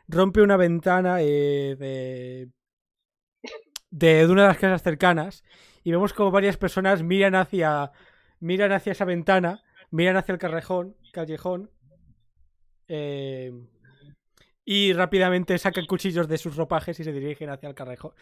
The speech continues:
callejón. Eh, entonces vamos a poner eso, do-, vamos a avanzar en dos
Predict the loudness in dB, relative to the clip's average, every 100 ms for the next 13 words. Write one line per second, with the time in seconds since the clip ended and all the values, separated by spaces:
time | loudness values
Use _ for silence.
0 | _ -8 -6 -4 -4 -6 -12 _ _ _
1 | _ _ -8 -4 -2 -4 -6 -8 -8 -10
2 | -12 -14 _ _ _ -8 -2 -2 0 0
3 | 0 0 0 -2 -8 -12 -12 -4 -2 -2
4 | -2 -4 -4 -4 -4 -4 -2 -4 -4 -8